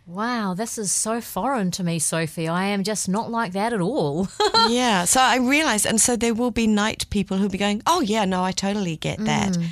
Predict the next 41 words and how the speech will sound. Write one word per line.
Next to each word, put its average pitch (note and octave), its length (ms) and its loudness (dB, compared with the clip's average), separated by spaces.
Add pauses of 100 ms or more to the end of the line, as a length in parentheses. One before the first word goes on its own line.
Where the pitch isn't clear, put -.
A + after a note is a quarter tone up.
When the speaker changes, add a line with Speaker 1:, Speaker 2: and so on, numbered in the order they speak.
(220)
Speaker 2:
And G3+ 160 2
then G3 100 4
other G3 160 0
people F3 160 0
going, E3 240 -2
"Oh, F#3+ 220 -8
I D#3 80 -8
just - 200 -8
couldn't - 240 -12
function." D#3 580 -10
Speaker 1:
No, F#3 200 -6
I'm, F#3+ 460 -4
I'm G#3 180 -4
into A3 220 -6
bed G#3+ 260 -2
at - 120 -6
ten G#3 200 -4
o'clock. G#3 320 -4
I F3 80 -2
do A#3+ 200 -2
like A#3+ 240 0
to A#3 120 -6
read G#3+ 420 -2
to - 440 -8
just F#3 260 -8
wind F#3 380 -4
down, F3+ 440 -2 (440)
um, F3+ 240 -2
but F3+ 120 -4
I G3+ 220 2
will G#3 160 0
sleep - 360 -4
solidly F#3+ 720 -2
all G3 200 -2
night, F3+ 580 -2
and E3 120 -2
then E3+ 160 -2
I'm D#3+ 180 -4
up E3+ 240 -6
at, E3 160 -8
like, D#3+ 260 -8